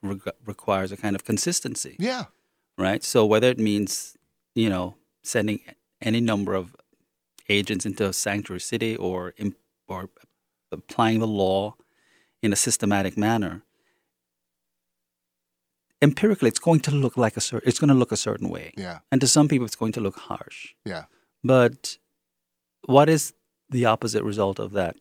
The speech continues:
Speaker 1: It's something like chaos.
Speaker 2: I, it's gonna be complete chaos.
Speaker 1: It's gonna be
Speaker 2: And
Speaker 1: complete chaos.
Speaker 2: And the removal of, 'cause, 'cause what do, what can, when there's chaos, what does co-, government typically do? What's the first move? Reduce freedom.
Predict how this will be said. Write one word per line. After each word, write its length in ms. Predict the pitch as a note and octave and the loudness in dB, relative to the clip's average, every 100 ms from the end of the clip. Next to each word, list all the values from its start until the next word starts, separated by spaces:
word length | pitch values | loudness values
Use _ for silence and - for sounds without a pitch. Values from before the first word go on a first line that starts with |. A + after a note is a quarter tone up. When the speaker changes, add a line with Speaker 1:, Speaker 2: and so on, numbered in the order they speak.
| - | -8
Speaker 1:
It's 140 | G2+ | -4
something 260 | - A#2+ A#2+ | 0 0 0
like 200 | G#2+ - | -2 -4
chaos. 720 | - A#2+ B2+ - - - - | -10 -6 -6 -8 -12 -18 -10
Speaker 2:
I, 120 | C3+ - | -8 -4
it's 120 | D3+ | -2
gonna 80 | D#3 | -2
be 60 | D3+ | -4
complete 340 | - - G3 | -6 -8 -8
chaos. 360 | - F#2+ F#2 G#2 | -6 -8 -6 0
Speaker 1:
It's 60 | |
gonna 100 | C#3+ C3+ | 4 4
be 40 | |
Speaker 2:
And 60 | C#3 | 4
Speaker 1:
complete 300 | C#3 C#3+ B2 | 2 0 0
chaos. 540 | D3 C3 E2+ - - | -2 -2 -4 -10 -2
Speaker 2:
And 240 | C3+ B2 A#2+ | 4 4 2
the 120 | A#2+ A#2 | -2 0
removal 420 | A#2+ C3 B2 A2+ | 2 0 -2 -6
of, 140 | - _ | -12 _
'cause, 200 | D#3+ - | -2 -2
'cause 200 | - C#3+ | -2 -2
what 180 | D#3 G#3+ | 2 2
do, 100 | F#3 - | 0 -2
what 160 | E3 | -2
can, 180 | - E3 - - | -2 -12 -16 -6
when 200 | B2 B2 | -2 0
there's 180 | E3 - | 2 0
chaos, 420 | - F3+ G#2 - | 0 -2 0 -4
what 100 | A#2+ | -4
does 120 | A#2 | -4
co-, 120 | - | -4
government 380 | B2 G#2+ F#2+ F2 | -2 -2 -2 -6
typically 300 | G2 - E2 | -8 -8 -14
do? 120 | C#2 | -12
What's 140 | D2+ - | -12 -10
the 40 | |
first 260 | - G#2 - | -6 -6 -6
move? 200 | D#2 - _ _ _ - | -12 -12 _ _ _ -14
Reduce 240 | C#3 F3 | -8 -6
freedom. 340 | - G#3 A3 | -6 -8 -10